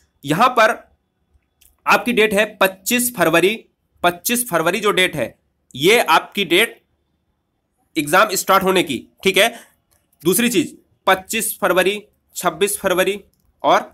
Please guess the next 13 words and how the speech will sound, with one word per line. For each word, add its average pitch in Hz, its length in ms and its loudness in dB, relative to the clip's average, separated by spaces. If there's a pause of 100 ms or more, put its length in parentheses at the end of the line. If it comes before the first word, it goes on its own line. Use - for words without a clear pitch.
सत्ताईस 170 460 0
फरवरी, 117 340 -6 (320)
ये 175 180 2
जो 196 140 2
है 185 160 4
डेट 185 360 0 (120)
ऑफिशियल 202 440 0
नहीं 233 200 2
है, 262 360 -2
लेकिन 226 220 0
ये 208 180 2
डेट 226 300 0
आश्वासन, 196 480 2